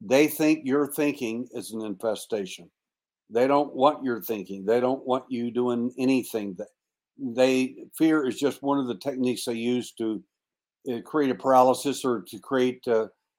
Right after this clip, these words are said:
uh, make you want to black out, make you want to not remember and things like that.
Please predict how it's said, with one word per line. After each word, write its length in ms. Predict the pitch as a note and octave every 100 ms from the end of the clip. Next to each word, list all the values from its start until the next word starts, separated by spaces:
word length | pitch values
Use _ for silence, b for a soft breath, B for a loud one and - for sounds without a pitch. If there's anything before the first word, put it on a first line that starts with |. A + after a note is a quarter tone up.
| -
uh, 140 | C3 B2
make 300 | C3 C3+ C3
you 80 | C#3
want 160 | B2+
to 40 | A2
black 380 | G2+ A#2 A#2 C#3
out, 300 | A#2+ A#2+ B2
make 180 | A2+
you 100 | B2
want 180 | A#2+ A#2+
to 100 | B2+
not 260 | A#2+ A#2+ A#2
remember 400 | A2 A2+ A2 A2+
and 180 | G2+ F#2
things 280 | B2 G#2
like 160 | A2 G2
that. 240 | D3+ B2